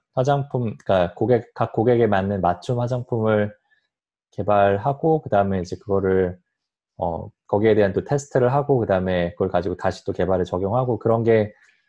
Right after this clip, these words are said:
어, 굉장히, 일단은 시간도 사실 무슨 뭐 온라인 서비스처럼 바로 피드백이 나오는 것도 아니고, 시간도 좀 오래 걸릴 것 같고, 그다음에 과정에 뭔가 굉장히,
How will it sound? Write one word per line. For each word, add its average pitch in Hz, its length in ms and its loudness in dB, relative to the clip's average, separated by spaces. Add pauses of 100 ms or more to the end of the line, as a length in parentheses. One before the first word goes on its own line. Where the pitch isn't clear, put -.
(360)
어, 92 540 -2
굉장히, 117 680 2 (680)
일단은 135 500 2
시간도 143 1000 2
사실 135 320 0
무슨 101 460 2 (520)
뭐 98 100 2
온라인 123 240 2
서비스처럼 117 800 0
바로 98 320 0
피드백이 135 340 0
나오는 90 300 -2
것도 92 240 -4
아니고, 80 560 -6
시간도 120 380 -2
좀 95 160 -6
오래 92 180 0
걸릴 95 280 0
것 85 160 0
같고, 82 220 -14
그다음에 82 460 -10 (640)
과정에 101 400 0
뭔가 85 500 -2
굉장히, 87 580 -6